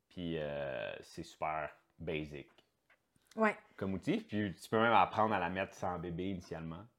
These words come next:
Speaker 2: Ouais.
Speaker 1: Comme ça, quand le bébé arrive, ben, puis je conseillerais même peut-être de, parce que nous, on a commencé à s-, utiliser plus des outils de portage quand on sortait de l'appartement.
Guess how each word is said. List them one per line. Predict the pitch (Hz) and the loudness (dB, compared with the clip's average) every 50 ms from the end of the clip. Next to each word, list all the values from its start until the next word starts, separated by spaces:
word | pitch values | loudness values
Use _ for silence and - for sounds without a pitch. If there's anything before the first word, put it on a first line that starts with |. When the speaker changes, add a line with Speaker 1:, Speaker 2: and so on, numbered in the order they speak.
| _ _ _ _ - | _ _ _ _ -4
Speaker 2:
Ouais. | 220 226 220 | -4 -4 -2
Speaker 1:
Comme | - 85 | -4 -6
ça, | - - 80 | -6 -2 0
quand | 92 | 0
le | 90 87 | 0 0
bébé | 85 82 90 87 | 0 0 0 0
arrive, | 82 80 82 87 95 90 | 0 -2 -2 -4 -6 -4
ben, | 82 69 73 76 - - _ _ _ _ _ _ _ | -6 -6 -6 -8 -10 -12 _ _ _ _ _ _ _
puis | - - | -6 2
je | |
conseillerais | - 147 127 113 135 131 127 | 4 4 6 8 8 8 8
même | 120 127 135 127 | 8 4 4 6
peut-être | 113 117 117 110 101 | 6 6 6 6 4
de, | 95 87 82 80 - - - - _ - | 2 2 0 0 -4 -8 -20 -20 _ -10
parce | 104 98 | -6 0
que | - 123 | 2 4
nous, | 131 135 139 139 131 - - - - - - _ - | 6 8 6 6 4 2 -4 -16 -20 -20 -20 _ -4
on | - 104 | 0 2
a | 107 | 6
commencé | 98 120 110 113 - | 8 8 8 10 8
à | 123 | 6
s-, | 113 104 - - - | 6 4 -4 -8 -8
utiliser | 110 - - 104 98 98 113 | -6 -2 0 0 2 2 0
plus | 95 113 117 110 | 0 0 -2 0
des | 107 104 95 - | 0 -2 0 0
outils | 123 113 - - - 139 | -2 -2 -2 -2 -2 0
de | 127 123 104 98 | 2 2 2 2
portage | - - 117 110 - - 101 95 101 117 123 101 | 2 0 0 0 0 -2 -2 -2 0 -2 -2 -4
quand | - 98 | -4 -6
on | 87 87 | -6 -6
sortait | - - - 170 - - - 151 | -6 -4 -4 -4 -4 -4 -8 -6
de | 170 | -6
l'appartement. | 156 143 135 - 139 143 147 165 | -6 -8 -8 -8 -10 -10 -10 -10